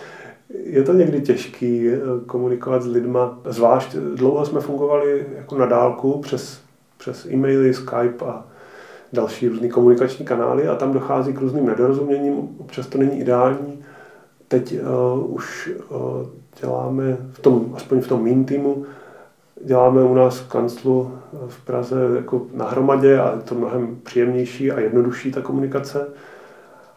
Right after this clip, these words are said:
Ale jo, musel jsem se naučit být trošku,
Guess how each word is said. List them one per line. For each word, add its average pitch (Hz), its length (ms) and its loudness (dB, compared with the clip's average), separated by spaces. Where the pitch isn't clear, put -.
Ale 120 500 4
jo, 127 220 8
musel 127 260 2
jsem 131 140 0
se 123 120 -2
naučit 117 360 -2
být 113 160 -12
trošku, 120 560 -2